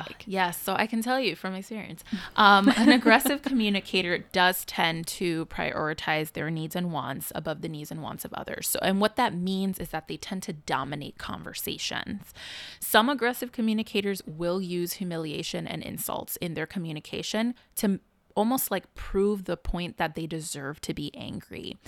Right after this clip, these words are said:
Speaker 2: And it comes from a place of insecurity,
Speaker 1: Sure.
Speaker 2: almost like feeling like your needs are not that important. So instead, and, and listen, these two people can have this, a similar trauma, right? Of this core feeling of,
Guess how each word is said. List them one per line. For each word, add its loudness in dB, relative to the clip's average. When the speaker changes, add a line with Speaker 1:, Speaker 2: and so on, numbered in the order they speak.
Speaker 2:
And -6
it -10
comes -4
from -10
a -16
place -10
of -16
insecurity, -10
Speaker 1:
Sure. -6
Speaker 2:
almost 0
like -2
feeling -4
like -8
your -6
needs -6
are -4
not -4
that 0
important. -2
So 0
instead, -2
and, 0
and -2
listen, -2
these -6
two -6
people -8
can -8
have -10
this, -8
a -4
similar 0
trauma, -4
right? -2
Of -4
this -4
core -6
feeling -8
of, -4